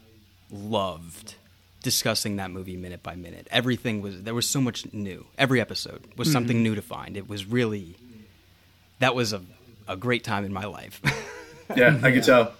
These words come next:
Speaker 3: Yeah, it, it, it, I mean, these movies really are the gift that keeps giving,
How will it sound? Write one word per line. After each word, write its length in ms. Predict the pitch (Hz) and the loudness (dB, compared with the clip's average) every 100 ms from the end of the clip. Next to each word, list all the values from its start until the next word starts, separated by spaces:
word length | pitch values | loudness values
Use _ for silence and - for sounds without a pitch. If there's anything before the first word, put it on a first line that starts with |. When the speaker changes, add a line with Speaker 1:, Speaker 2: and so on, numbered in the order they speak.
| - | 4
Speaker 3:
Yeah, 200 | 143 135 | 6 8
it, 160 | 147 | 8
it, 160 | 147 160 | 6 2
it, 240 | 175 175 - 170 | 4 4 4 2
I 40 | |
mean, 180 | 175 170 | 4 4
these 180 | 214 196 | 4 2
movies 280 | 196 175 | 0 2
really 160 | 165 156 | 6 8
are 100 | 147 | 8
the 80 | 127 | 8
gift 220 | 127 131 | 4 4
that 120 | 123 | 2
keeps 220 | 113 123 | 4 2
giving, 360 | - 120 107 101 | 4 4 4 -2